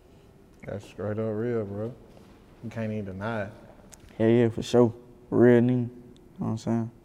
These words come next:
Speaker 1: So what's some of the goals you got set for yourself and your career over the next five years?
Speaker 2: Going number one. Going number one, having number one album type shit, for sure. Last,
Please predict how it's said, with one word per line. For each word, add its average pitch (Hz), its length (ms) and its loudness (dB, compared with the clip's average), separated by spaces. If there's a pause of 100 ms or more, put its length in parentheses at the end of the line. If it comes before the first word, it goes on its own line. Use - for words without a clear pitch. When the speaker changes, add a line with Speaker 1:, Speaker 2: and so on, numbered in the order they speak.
(760)
Speaker 1:
So 120 200 -4
what's 131 220 0
some 147 180 -2
of 127 80 -2
the 120 40 0
goals 123 360 2
you 120 80 -6
got 110 220 0
set 120 280 -2
for 117 80 -6
yourself 113 500 -4
and 110 100 -6
your 110 120 0
career 113 380 -2
over 104 160 -2
the 104 80 -4
next 98 300 -8
five 98 320 -4
years? 98 240 -8 (1300)
Speaker 2:
Going 110 300 2
number 104 240 2
one. 113 260 6 (2000)
Going 110 240 -4
number 107 140 -2
one, 107 240 -2
having 107 300 0
number 110 220 2
one 107 200 0
album 107 360 -2 (500)
type - 280 -8
shit, - 260 -8 (100)
for - 60 -16
sure. 113 280 -4 (680)
Last, 117 480 6